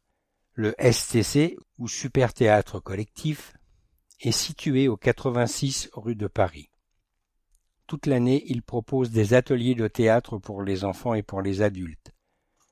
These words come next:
Des stages pendant les vacances scolaires sont aussi organisés, avec du vingt au vingt-deux décembre, contes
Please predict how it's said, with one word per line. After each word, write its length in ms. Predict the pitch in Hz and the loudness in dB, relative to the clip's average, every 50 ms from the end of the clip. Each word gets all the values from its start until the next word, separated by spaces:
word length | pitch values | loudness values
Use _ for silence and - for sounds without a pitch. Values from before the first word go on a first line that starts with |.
| _ _ _ _ _ _ - | _ _ _ _ _ _ -10
Des 180 | 95 95 104 | -4 -2 -2
stages 480 | 92 - - - 110 110 131 147 - - | -2 -2 2 4 6 6 6 4 -2 -8
pendant 260 | - - 95 95 95 | -6 -6 -4 -2 -2
les 120 | 95 95 92 | -2 0 0
vacances 380 | 98 98 - - 104 92 - | 0 0 0 -2 -6 -8 -8
scolaires 380 | - - 101 92 107 127 147 147 | -6 -4 -2 0 0 0 0 -2
sont 280 | - - 131 110 - | -4 -8 -8 -6 -6
aussi 260 | 131 113 - - - 123 | -8 -8 -6 -4 -2 -2
organisés, 720 | 107 107 104 110 101 95 95 95 90 92 98 104 120 139 - _ _ _ _ _ _ _ _ _ _ _ | -2 -2 -2 -2 -2 -2 -4 -6 -6 -4 -2 -2 -2 -4 -8 _ _ _ _ _ _ _ _ _ _ _
avec 360 | 92 92 98 104 120 120 113 | -6 -4 2 4 4 4 4
du 140 | 98 101 104 | -2 -8 -4
vingt 200 | 95 107 117 113 | 0 2 2 2
au 80 | 110 104 | 2 0
vingt-deux 360 | 101 107 104 104 104 104 98 | 0 0 0 -2 -4 -6 -4
décembre, 680 | 95 98 92 - - - 120 127 147 160 165 - _ _ _ _ _ _ _ _ _ | -4 -4 -4 -4 -4 -4 -4 -4 -4 -6 -8 -12 _ _ _ _ _ _ _ _ _
contes 340 | - 135 131 120 - - | -2 -2 -2 -2 -4 -8